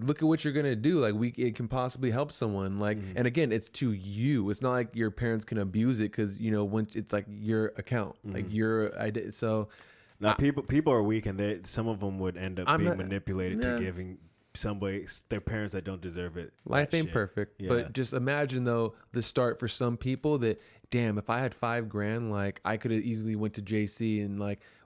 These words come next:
Speaker 1: maybe worked just a part-time job because I coulda stretched out that five K to get me
Speaker 2: It's
Speaker 1: there.
Speaker 2: like,
Speaker 1: Like,
Speaker 2: as soon as you graduate high school and you're eighteen, we'll give you this fifty K.
Speaker 1: 'Cause think about it, we already
Speaker 2: Do whatever the fuck you want with
Speaker 1: fifty K
Speaker 2: it.
Speaker 1: is a lot,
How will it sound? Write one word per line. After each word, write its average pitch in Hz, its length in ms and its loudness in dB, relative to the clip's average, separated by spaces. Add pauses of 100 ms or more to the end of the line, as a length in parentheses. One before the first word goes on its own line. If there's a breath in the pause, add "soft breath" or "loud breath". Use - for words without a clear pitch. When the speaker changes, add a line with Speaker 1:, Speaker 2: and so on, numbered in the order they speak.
(120)
Speaker 1:
maybe 113 380 2
worked 110 300 0
just - 160 -6
a - 20 -12
part-time 113 560 0
job 104 400 0
because - 160 -8
I 113 80 2
coulda 110 160 0
stretched 113 380 0
out 110 160 -2
that 107 180 -2
five 107 280 0
K 110 260 0
to 101 60 0
get 107 260 0
me 107 80 -2
Speaker 2:
It's 101 60 -4
Speaker 1:
there. 110 100 2
Speaker 2:
like, 98 140 -2
Speaker 1:
Like, 98 180 -4
Speaker 2:
as 139 160 0
soon 202 320 4
as 175 180 2
you 165 80 4
graduate 131 560 2
high 120 220 0
school 120 300 0
and 110 100 -2
you're 110 120 0
eighteen, 120 680 -2
we'll 87 260 -6
give 98 300 -8
you 95 260 -4
this - 300 -10 (320)
fifty 110 280 0
K. 71 440 -6
Speaker 1:
'Cause - 120 -8
think 151 140 0
about 110 120 4
it, - 40 2
we 139 160 4
already 160 220 6
Speaker 2:
Do 156 100 12
whatever 131 640 4
the 120 140 2
fuck - 380 0
you 113 100 4
want 98 260 0
with 143 100 6
Speaker 1:
fifty 160 120 2
K 117 160 0
Speaker 2:
it. 110 40 2
Speaker 1:
is 92 60 0
a 95 40 -2
lot, 69 260 -4